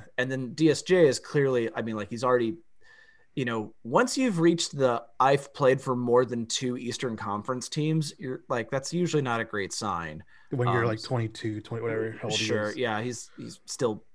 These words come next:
Speaker 1: eighteen. Um,
Speaker 2: <laughs>
Speaker 1: <laughs> and it, it makes me wonder, like, how much that did, did that kind of upbringing or,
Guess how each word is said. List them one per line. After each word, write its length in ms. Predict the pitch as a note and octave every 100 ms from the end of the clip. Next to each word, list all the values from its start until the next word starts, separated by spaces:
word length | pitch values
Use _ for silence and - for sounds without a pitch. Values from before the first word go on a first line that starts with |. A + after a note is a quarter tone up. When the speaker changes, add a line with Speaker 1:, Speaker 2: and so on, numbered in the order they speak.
| - -
Speaker 1:
eighteen. 520 | A2 G#2+ - G#2+ G#2 G#2+ - - - -
Um, 400 | A2 A2+ G#2+ G#2+ D#3+ - -
Speaker 2:
<laughs> 0 |
Speaker 1:
<laughs> 880 | B3 - - - - - - - -
and 300 | D#3+ D#3+ D#3+ - _ _ - - - - -
it, 100 | E3+ -
it 100 | F#3
makes 280 | G3 A#3 -
me 120 | A3
wonder, 540 | D#3+ F3 F3+ D#3+ C3+
like, 340 | C3 B2+ B2 -
how 180 | - D#3
much 240 | E3+ D#3+
that 300 | - C3 - - - - -
did, 300 | C#3+ D#3 C#3+
did 220 | C3+ C3+ B2+
that 300 | C3+ C3 - _ _ _ _ _ _ - - -
kind 220 | D3+ C3+
of 100 | B2+ -
upbringing 720 | C3 - C3+ C#3 C#3+ C#3 C#3+ -
or, 100 | C#3+